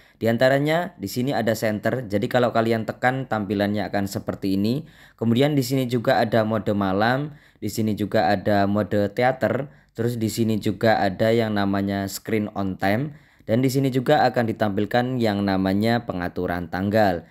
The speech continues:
Terus di sini juga ada buzzer intensity, terus di sini juga ada keterangan baterainya,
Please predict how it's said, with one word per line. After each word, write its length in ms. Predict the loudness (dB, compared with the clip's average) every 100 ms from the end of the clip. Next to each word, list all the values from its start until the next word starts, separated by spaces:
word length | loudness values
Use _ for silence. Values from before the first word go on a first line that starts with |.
| _ _
Terus 160 | -2
di 160 | 0 0
sini 180 | 0 0
juga 240 | -2 2 2 2
ada 340 | 2 0 0
buzzer 540 | 0 0 2 0 0 -2
intensity, 960 | -4 -4 -2 -2 -2 -6 -6 -4 -4 -6 _ _
terus 220 | _ -2 2
di 100 | 2
sini 240 | 2 0
juga 400 | 0 2 4 4
ada 640 | 2 0 0 0 2 0
keterangan 560 | -2 -4 0 0 2 0
baterainya, 720 | 0 0 -2 -2 0 -2 -4